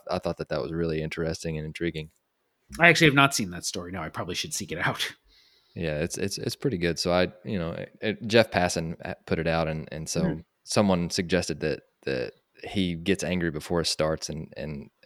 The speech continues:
Speaker 2: Oh, yes. And he looks at, uh, Martin Shkreli's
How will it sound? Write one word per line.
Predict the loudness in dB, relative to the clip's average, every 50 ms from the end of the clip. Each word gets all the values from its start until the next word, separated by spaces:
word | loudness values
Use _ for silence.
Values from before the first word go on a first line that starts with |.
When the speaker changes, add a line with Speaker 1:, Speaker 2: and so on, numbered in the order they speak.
| _ _ _ _ 4 8
Speaker 2:
Oh, | 10 12 12 12 12 12 12 8 8 8
yes. | 10 10 10 10 6 2 0 -2 -4 _ _ _ _ _ _ _ _ 0
And | 4 6
he | 6 8
looks | 8 6 6 6 8
at, | 6 6 6 6
uh, | 6 6 6 6 4 2 -2 0
Martin | 2 2 4 4 2
Shkreli's | 4 4 4 6 6 6 6 4 2 -2